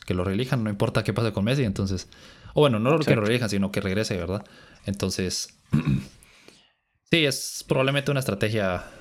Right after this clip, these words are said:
Speaker 1: como publicitaria y política para intentar decirle a la gente, "Bueno, si votan por mí, Messi se va a quedar y todo va a seguir igual", y... pero no,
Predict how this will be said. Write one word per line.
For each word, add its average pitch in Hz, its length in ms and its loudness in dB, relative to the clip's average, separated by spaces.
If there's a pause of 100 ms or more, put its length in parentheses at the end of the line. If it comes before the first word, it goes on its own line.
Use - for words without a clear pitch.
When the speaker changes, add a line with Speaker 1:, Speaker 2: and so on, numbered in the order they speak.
(540)
Speaker 1:
como 117 200 -6
publicitaria 107 720 0
y 98 60 -2
política 104 440 -2
para 90 360 -2 (220)
intentar 95 680 -4
decirle 95 440 -2
a 95 60 -2
la 90 100 -4
gente, 98 200 -2
"Bueno, 113 280 -2
si 98 120 -4
votan 98 220 -2
por 98 120 -2
mí, 127 220 -2
Messi 110 220 -4
se 98 80 -2
va 92 80 0
a 95 40 -4
quedar 117 280 -2
y 101 100 -4
todo 98 200 -2
va 98 80 -2
a - 20 -2
seguir 95 200 -4
igual", 104 320 0
y... 90 160 -6 (640)
pero 117 160 0
no, 107 260 -2